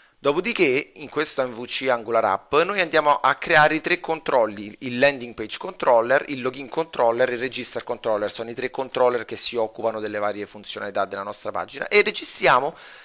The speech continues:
tre factory, un interse-, un interceptor, il,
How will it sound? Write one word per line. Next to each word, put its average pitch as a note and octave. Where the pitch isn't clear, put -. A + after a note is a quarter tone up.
tre G#3+
factory, A#2
un B2+
interse-, B2
un C3+
interceptor, F3+
il, C3+